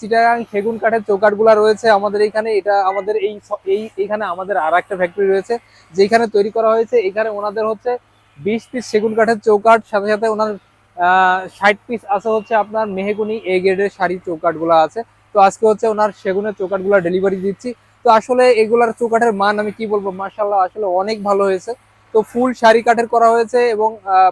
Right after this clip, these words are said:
প্রত্যেকটা চৌকাঠ ছয় ইঞ্চি, আড়াই ইঞ্চি পিছনে কালি করে দিয়েছি আমরা। তো এই চৌকাঠগুলো আমরা ওনাদের কাছ থেকে দাম নিচ্ছি হচ্ছে নয় হাজার পাঁচশো টাকা করে। আমরা, আপনারা চাইলেও দেশের যে কোনো জায়গা থেকে কিন্তু এই চৌকাঠগুলো অর্ডার করে আপনারা আসলেও যা পাবেন, না আসলেও তাই পাবেন। তো আমি আপনাদেরকে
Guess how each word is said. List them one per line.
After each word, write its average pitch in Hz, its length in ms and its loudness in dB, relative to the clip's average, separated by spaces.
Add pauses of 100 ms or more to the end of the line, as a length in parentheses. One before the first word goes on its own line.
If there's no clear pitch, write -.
প্রত্যেকটা 220 460 -8
চৌকাঠ 202 320 -4 (100)
ছয় 190 180 2
ইঞ্চি, 196 180 -4
আড়াই 185 220 6
ইঞ্চি 196 160 -6
পিছনে 196 380 -6
কালি 190 160 4
করে 196 180 0
দিয়েছি 196 280 0
আমরা। 214 200 0 (360)
তো 220 60 2
এই 240 240 8
চৌকাঠগুলো 240 440 4
আমরা 226 300 4 (100)
ওনাদের 220 240 -4
কাছ 381 160 -6
থেকে 233 180 -6
দাম 202 240 2
নিচ্ছি 220 200 -10
হচ্ছে 226 160 -8 (100)
নয় 202 160 0
হাজার 208 220 -4
পাঁচশো 214 240 -6
টাকা 208 180 -4
করে। 220 160 -2
আমরা, 180 260 -4 (460)
আপনারা 233 360 2
চাইলেও 240 320 4 (120)
দেশের 226 300 -2
যে 208 180 4
কোনো 226 140 0
জায়গা 220 240 0
থেকে 226 200 -4
কিন্তু 220 200 -6
এই 202 120 -2
চৌকাঠগুলো 208 420 -4
অর্ডার 196 200 -2
করে 226 200 -2 (400)
আপনারা 226 240 0 (160)
আসলেও 247 300 2
যা 220 160 6 (100)
পাবেন, 233 240 -2 (120)
না 180 80 0 (100)
আসলেও 202 300 -4
তাই 170 140 2
পাবেন। 180 280 -2 (260)
তো 208 80 -4
আমি 196 220 4
আপনাদেরকে 214 340 -4